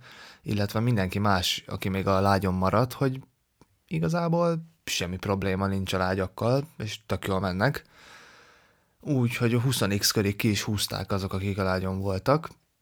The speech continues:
úgyhogy ugye tizenháromra volt satszolva nagyjából, a, hogy addig fogják bírni. És hát itt jött a Ferrari-nek az első húzása, hogy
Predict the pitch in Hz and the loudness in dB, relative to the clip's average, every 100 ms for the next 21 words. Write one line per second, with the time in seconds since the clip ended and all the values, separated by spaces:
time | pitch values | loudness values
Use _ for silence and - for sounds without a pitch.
0 | - 95 101 95 101 107 98 95 101 92 | -8 -6 -4 -4 -4 -2 -2 0 0 0
1 | 90 92 95 - - 98 95 95 101 92 | 0 -4 -8 -14 -4 0 0 0 -2 -4
2 | - 90 92 92 92 92 98 95 95 - | -4 -2 -2 -2 0 0 2 0 -2 -8
3 | _ _ - 98 95 90 98 101 95 110 | _ _ -8 -4 -4 -4 -4 -2 -2 2
4 | 123 139 139 - _ _ _ _ _ _ | 2 2 -2 -6 _ _ _ _ _ _
5 | _ _ _ _ _ _ _ _ - - | _ _ _ _ _ _ _ _ -10 -6
6 | - 151 131 98 95 - 104 98 95 95 | -4 -2 -2 -4 -4 0 0 0 -2 -4
7 | 107 104 98 98 98 98 95 95 113 139 | -2 -2 -2 -4 -6 -4 -2 -2 -2 -4
8 | - - - - - 127 | -8 -18 -16 -16 -8 -8